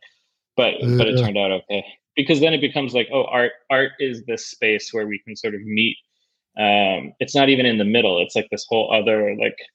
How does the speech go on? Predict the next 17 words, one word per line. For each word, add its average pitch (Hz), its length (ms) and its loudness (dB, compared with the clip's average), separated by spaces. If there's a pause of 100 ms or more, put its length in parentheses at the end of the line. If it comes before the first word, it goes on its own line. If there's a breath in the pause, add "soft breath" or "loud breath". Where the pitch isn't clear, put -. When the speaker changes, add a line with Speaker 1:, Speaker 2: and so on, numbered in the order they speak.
Speaker 1:
space. - 540 -4
It's, 104 120 -6
like, 110 120 -2
a 101 120 -2
different 110 400 -4 (640)
layer 107 520 2
of 92 160 -6 (680)
reality 117 600 2
where 113 100 -4
we 107 140 -4
can 104 260 -6
meet 104 200 0
and 104 140 -8
sort 107 200 -2
of 101 120 -6
really 104 240 0
encounter, 104 760 -2